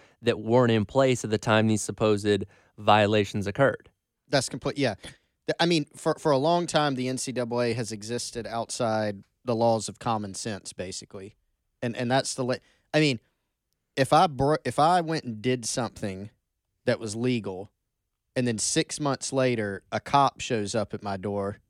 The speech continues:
Speaker 2: I sound like Colin Cowherd or something,
Speaker 1: <laughs>
Speaker 2: like, with the examples. And, and he's like, "I'm, I'm sorry, Mister Clark, you broke the law." "Well, what did I do?" "Well, this thing. We, we just changed the law yesterday,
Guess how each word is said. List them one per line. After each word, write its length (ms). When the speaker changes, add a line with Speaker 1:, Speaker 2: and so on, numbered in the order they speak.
Speaker 2:
I 20
sound 180
like 140
Colin 300
Cowherd 360
or 60
something, 440
Speaker 1:
<laughs> 40
Speaker 2:
like, 380
with 100
the 200
examples. 520
And, 380
and 140
he's 220
like, 320
"I'm, 240
I'm 120
sorry, 260
Mister 280
Clark, 300
you 100
broke 240
the 60
law." 160
"Well, 120
what 140
did 100
I 80
do?" 360
"Well, 240
this 280
thing. 340
We, 120
we 120
just 180
changed 260
the 60
law 160
yesterday, 680